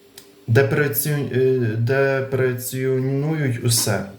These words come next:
що робиш, легко забувають і є невдячні.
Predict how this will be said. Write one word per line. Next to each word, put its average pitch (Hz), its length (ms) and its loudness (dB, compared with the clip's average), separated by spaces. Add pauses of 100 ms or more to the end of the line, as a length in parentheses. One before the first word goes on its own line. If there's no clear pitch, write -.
(220)
що - 320 2
робиш, 147 560 0 (300)
легко 117 460 2
забувають 107 1040 -4 (460)
і 117 140 4
є 113 180 4
невдячні. 107 920 -4